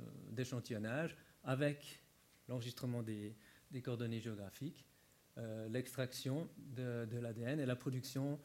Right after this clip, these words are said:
de, de jeux de données, de, de, de, de marqueurs génétiques. Je vais rester assez général, euh, dans cette, dans, dans cette présentation. Donc ça nous permet de constituer notre matrice d'information génétique géoréférencée.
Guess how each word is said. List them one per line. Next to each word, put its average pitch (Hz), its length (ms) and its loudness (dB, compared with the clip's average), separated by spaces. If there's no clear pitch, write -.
de, 117 340 0
de 117 140 0
jeux 117 140 0
de 117 60 -2
données, 110 360 -2
de, 107 140 -4
de, 113 200 -8
de, 104 180 -6
de 107 160 -6
marqueurs 120 440 4
génétiques. 113 540 0
Je - 60 -10
vais 104 100 -6
rester 110 260 -6
assez 120 220 -4
général, 113 580 -4
euh, 107 140 -6
dans 120 100 -2
cette, - 240 -4
dans, 110 380 -2
dans 104 140 -8
cette 117 180 -6
présentation. 110 580 -6
Donc 120 240 -2
ça 131 100 2
nous 131 100 4
permet 135 260 2
de 135 60 4
constituer 135 460 -2
notre 123 220 -2
matrice 131 400 0
d'information 120 720 -2
génétique 120 600 -2
géoréférencée. 117 760 2